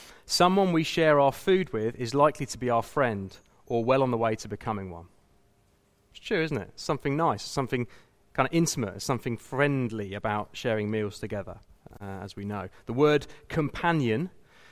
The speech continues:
comes from two Latin words. One is cum, which means together, and the other is panis, which means bread.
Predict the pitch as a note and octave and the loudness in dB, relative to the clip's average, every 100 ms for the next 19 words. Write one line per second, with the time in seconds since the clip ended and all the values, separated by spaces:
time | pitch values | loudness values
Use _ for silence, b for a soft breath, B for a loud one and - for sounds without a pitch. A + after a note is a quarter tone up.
0 | b b - C#3 - A#2+ - D#3+ C#3 D3 | b b -2 -2 -2 -4 -2 0 0 0
1 | - A#2+ G#2+ A2+ C#3+ - C3 C3 B2 - | -2 -2 0 -2 -2 -2 -2 0 -4 -8
2 | - C3+ C#3+ - B2+ A2+ A2 C#3 C#3+ C#3 | -2 0 0 -4 -4 -6 -2 0 2 0
3 | D3+ - _ _ - A#2 B2+ B2+ A#2+ - | -4 -12 _ _ -8 -4 -2 -2 -6 -2
4 | C#3 B2 G2 G2 - A2 - C3+ G2+ | -2 -2 -6 -12 -10 -10 -4 -4 -4